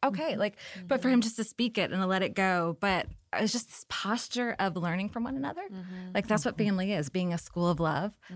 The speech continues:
Speaker 1: Like,
Speaker 2: Mm-hmm.
Speaker 1: okay, and that we are quick, um, to forgive.
Speaker 2: Mm-hmm.
Speaker 1: And, you know, we, but we're quick to ask forgiveness. And for, uh, for me, it was a big thing just to say,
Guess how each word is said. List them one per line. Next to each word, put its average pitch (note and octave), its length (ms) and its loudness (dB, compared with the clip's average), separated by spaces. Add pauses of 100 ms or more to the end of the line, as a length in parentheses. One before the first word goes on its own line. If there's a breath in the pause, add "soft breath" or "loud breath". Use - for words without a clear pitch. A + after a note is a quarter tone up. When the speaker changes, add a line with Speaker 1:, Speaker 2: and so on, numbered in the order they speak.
Speaker 1:
Like, F3+ 120 -2
Speaker 2:
Mm-hmm. F3+ 80 0
Speaker 1:
okay, F#3 220 2
and F3 100 2
that C3 100 2
we F3+ 220 2
are E3+ 120 4
quick, - 560 -2
um, D#3+ 360 2 (260 loud breath)
to G3 100 -6
forgive. F#3+ 400 -2 (260)
Speaker 2:
Mm-hmm. F#3 460 -14
Speaker 1:
And, F3+ 100 0
you F3+ 60 4
know, F3 160 4
we, F3+ 160 2
but F#3 160 0
we're G3+ 100 2
quick - 220 -2
to - 180 0
ask E3 240 2
forgiveness. F3 480 0
And F3 160 2
for, - 140 2
uh, G3 180 6
for - 140 0
me, B3+ 180 8
it G3+ 40 4
was D#3+ 120 0
a F3+ 60 -2
big F3 180 0
thing E3+ 240 0
just - 240 -4
to D#3+ 80 0
say, - 240 -6